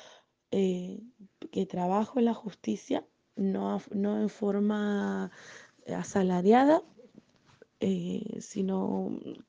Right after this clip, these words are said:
cuando me llaman por cada uno de los casos que se necesite, em, y cobrando honorarios, por supuesto. Em, también trabajo y desarrollo en la docencia.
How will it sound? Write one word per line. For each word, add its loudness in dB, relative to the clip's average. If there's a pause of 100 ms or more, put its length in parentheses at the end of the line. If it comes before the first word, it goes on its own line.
cuando 0
me -2
llaman 4
por -6
cada 2
uno 2
de 0
los -2
casos -6
que -6
se -4
necesite, -4 (1040)
em, 0 (200)
y -8
cobrando 2
honorarios, 2
por -8
supuesto. -4 (2250)
Em, 2
también 4
trabajo 0
y 0
desarrollo -2
en 0
la -2
docencia. -2